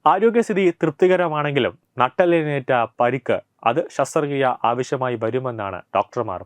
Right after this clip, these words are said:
പറയുന്നത്. അങ്ങനെ ആശുപത്രി ഒരു കല്യാണ മണ്ഡപമായി മാറി. അതായത് അത്യാഹിത വിഭാഗം കുറച്ച് നേരത്തേക്ക് ഒരു കല്യാണ മണ്ഡപമായി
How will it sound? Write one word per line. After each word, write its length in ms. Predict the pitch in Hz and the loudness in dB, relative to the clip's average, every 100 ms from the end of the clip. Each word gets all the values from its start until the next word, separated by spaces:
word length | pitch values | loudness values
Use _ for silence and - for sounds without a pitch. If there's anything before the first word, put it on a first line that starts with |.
| 90 | -6
പറയുന്നത്. 400 | 92 90 101 131 _ _ _ - | -6 -2 -2 -2 _ _ _ -2
അങ്ങനെ 380 | 127 123 107 - _ _ _ 117 | -2 -2 -6 -6 _ _ _ -2
ആശുപത്രി 640 | 123 - 143 139 123 107 - | 0 0 -4 -2 -2 -2 -4
ഒരു 180 | 107 101 - | -4 -4 -4
കല്യാണ 360 | 110 127 123 | -4 -2 -4
മണ്ഡപമായി 600 | 107 101 104 107 98 90 - _ | -6 -8 -4 -4 -4 -12 -12 _
മാറി. 240 | 92 87 92 | -8 -6 -6
അതായത് 240 | 110 117 196 _ - - | -4 -2 -4 _ -20 -2
അത്യാഹിത 480 | - - 226 208 185 | -2 2 2 2 0
വിഭാഗം 440 | 147 120 113 107 95 - | 0 0 -2 -2 -8 -4
കുറച്ച് 380 | 127 143 - 147 - 120 | -4 -4 -4 -6 -6 -6
നേരത്തേക്ക് 600 | 113 117 113 101 104 92 - | -4 -4 -4 -6 -8 -10 -8
ഒരു 140 | 104 98 | -8 -4
കല്യാണ 340 | 107 113 120 113 | -2 -2 -4 -6
മണ്ഡപമായി 640 | 101 104 117 110 98 87 | -8 -4 -4 -2 -6 -6